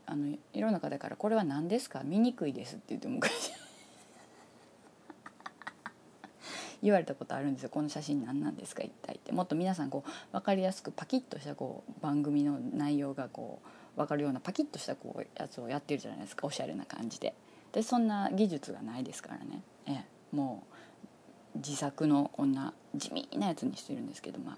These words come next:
あ、あえて地味なやつにしてるっていうのもありますけどね。はい。まあ、前はね、あの、リスナーさんが作ってくれたりとかもしたやつがありましたけど、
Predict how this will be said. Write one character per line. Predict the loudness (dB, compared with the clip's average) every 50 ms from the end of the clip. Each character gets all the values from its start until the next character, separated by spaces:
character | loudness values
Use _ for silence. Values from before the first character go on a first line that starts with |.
| -8
あ、 | -4 0
あ | 2
え | 2 4
て | 4 4
地 | 4 2 0
味 | 0 0 -2
な | -2 -4
や | -6
つ | -8 -8
に | -8
し | -8 -4
て | 0 0
る | 2 2
っ | 2
て | 0 0
い | 0
う | 4
の | 6 6
も | 6 6
あ | 4
り | 2 0
ま | 0 0 -2
す | -2
け | -2 -4
ど | -4 -2
ね。 | 2 4 4 4 4 2 -6
は | -2 -2 -2
い。 | -2 -4 -10 -20 -20 -20 -20 -20 -20 -6 2 6
ま | 8 10
あ、 |
前 | 10 10 10 8
は | 6 6
ね、 | 8 8 8 8 6 0 -6
あ | -2
の、 | -2 0 0 -2
リ | -4
ス | -6
ナ | -6 -8
ー | -8
さ | -6 -6
ん | -6
が | -6
作 | -6 -8 -8
っ |
て | -4 -4
く |
れ | -4 -2
た | -2 -4
り | -6
と | -6 -10
か | -10 -8
も | -8 -8
し | -6 -4
た | -2 -2
や | -4 -4
つ | -6
が | -6 -6
あ | -2
り | 2
ま | 2 2 2
し | 2
た | -2 -8
け | -6 -2
ど、 | 4 6 6 6 4